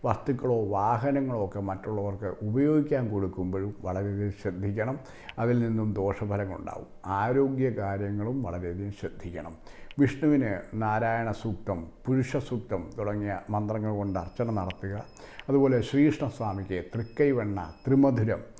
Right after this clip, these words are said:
പാൽപ്പായസം തുടങ്ങിയ വഴിപാടുകളും തുളസിമാല ചാർത്തുകയൊക്കെ ചെയ്യുക. അതുപോലെ നമുക്ക് ശാസ്താവിന് നീരാഞ്ജനം കത്തിക്കുക. ശനിയാഴ്ച തോറും ശാസ്ത്ര ദർശനം നടത്തുന്നതും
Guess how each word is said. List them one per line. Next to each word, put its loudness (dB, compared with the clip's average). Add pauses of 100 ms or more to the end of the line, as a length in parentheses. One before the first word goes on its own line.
(360)
പാൽപ്പായസം 0
തുടങ്ങിയ -2
വഴിപാടുകളും -2 (140)
തുളസിമാല 2
ചാർത്തുകയൊക്കെ -4
ചെയ്യുക. -10 (480)
അതുപോലെ 6
നമുക്ക് 0 (140)
ശാസ്താവിന് 2 (220)
നീരാഞ്ജനം 0
കത്തിക്കുക. -6 (680)
ശനിയാഴ്ച 4
തോറും 4
ശാസ്ത്ര 0
ദർശനം 0
നടത്തുന്നതും 2